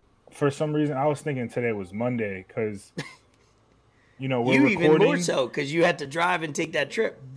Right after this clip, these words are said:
Speaker 1: Yeah,
Speaker 2: yesterday.
Speaker 1: so, like, I had P T O yesterday and, you know, I was chilling at the crib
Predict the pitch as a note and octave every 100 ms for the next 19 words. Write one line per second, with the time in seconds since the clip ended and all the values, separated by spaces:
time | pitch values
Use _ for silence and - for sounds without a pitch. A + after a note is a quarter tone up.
0 | - C3 F3 G#3 D#3 A#2+ B2 - D3 D3
1 | C#3+ C#3 C#3 C3+ D3 C#3 E3+ D#3+ D#3+ D3+
2 | D3 D3 C#3+ D3 C#3+ C#3 C#3 B2+ A2+ -
3 | _ _ _ _ _ _ _ _ _ -
4 | C3 A#2+ A#2+ C3 A#2+ - - - C#3 C#3+
5 | C#3+ C3+ A#2 A#2 - D3 D#3+ A#2